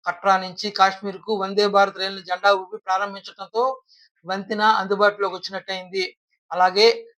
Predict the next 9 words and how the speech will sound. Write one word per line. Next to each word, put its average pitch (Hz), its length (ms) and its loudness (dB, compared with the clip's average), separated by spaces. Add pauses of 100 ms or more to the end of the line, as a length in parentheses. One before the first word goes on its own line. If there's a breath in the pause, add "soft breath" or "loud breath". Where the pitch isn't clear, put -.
(160)
అంజి 214 260 -2
నదిపై 202 340 -2
నిర్మించిన 190 440 -10 (220)
దేశంలోనే 208 520 -6 (100)
మొట్టమొదటి 196 520 -8 (120)
కేబుల్ 196 340 0
రైలు 196 240 -4
వంతెనను 190 420 -8
కూడా 196 120 2